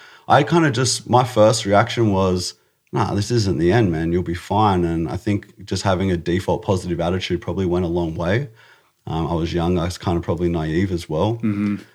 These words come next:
Speaker 1: But yeah, I ended up suffering a lot. I got some really painful reactions to some of the chemotherapy drugs, which felt like, you know, I woke up one morning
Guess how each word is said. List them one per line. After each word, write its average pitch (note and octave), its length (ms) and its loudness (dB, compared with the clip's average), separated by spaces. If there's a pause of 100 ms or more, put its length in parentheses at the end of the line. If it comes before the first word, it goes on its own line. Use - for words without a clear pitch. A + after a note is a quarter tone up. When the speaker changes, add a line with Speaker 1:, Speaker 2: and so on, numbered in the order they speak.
(160)
Speaker 1:
But F#2 280 4
yeah, C#3+ 200 6
I G2+ 120 6
ended C#3+ 200 4
up A2+ 120 4
suffering A2+ 420 2
a F2 60 2
lot. F#2 440 4
I F2 280 2 (140)
got F#2 300 2 (540)
some F#2+ 240 -4
really A2 280 4
painful A2+ 640 2
reactions F2 520 -2
to F2 80 -4
some F2+ 200 -2
of F2 60 0
the E2+ 60 -6
chemotherapy G2 640 0
drugs, G2 460 0
which F2+ 220 -4
felt E2+ 260 0
like, D#2+ 300 -2 (100)
you F2+ 80 -6
know, E2+ 80 -2
I D#2+ 40 -4
woke F2 280 -2
up F2+ 140 -4
one F2 160 -2
morning E2 480 0